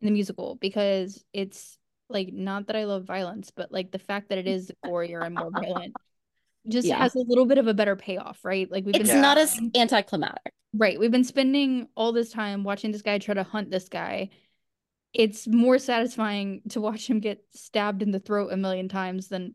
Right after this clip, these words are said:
Speaker 1: just watch him get his throat slit, call it a day. Um,
Speaker 2: <laughs>
Speaker 1: that said, why am I
Speaker 3: And she
Speaker 1: screaming
Speaker 3: really falls into that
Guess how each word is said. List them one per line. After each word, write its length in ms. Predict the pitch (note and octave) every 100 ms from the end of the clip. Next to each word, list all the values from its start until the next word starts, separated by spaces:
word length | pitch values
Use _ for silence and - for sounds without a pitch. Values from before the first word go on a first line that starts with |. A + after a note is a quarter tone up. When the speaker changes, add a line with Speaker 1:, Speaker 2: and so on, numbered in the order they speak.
| _
Speaker 1:
just 180 | G3+ - _
watch 200 | G3 F#3+
him 80 | F#3+
get 240 | F#3 E3 _
his 140 | G#3 F#3+
throat 260 | F#3+ -
slit, 300 | - G2 -
call 200 | - F3+
it 80 | F3
a 20 |
day. 300 | F#3 G3+ - - - _ _ _ _
Um, 680 | A#3 A#3 A3 G3 G3 G#3+ G3 - - - _
Speaker 2:
<laughs> 360 | _ _ _
Speaker 1:
that 340 | A#3 A3+ A#3+ -
said, 460 | - A#3+ A3 F#3+
why 320 | - G#3 G3+ A3+
am 180 | B3+
I 60 | C4+
Speaker 3:
And 240 | C#3+ C#3
she 240 | - E3+ F3
Speaker 1:
screaming 120 | D3+ C3 A#2+
Speaker 3:
really 680 | C3 C3+ C3+ B2+ A#2+ A2+ A2
falls 520 | - B2 A2+ A2 A2
into 260 | A2+ G#2+ A2
that 320 | G#2+ G#2 G#2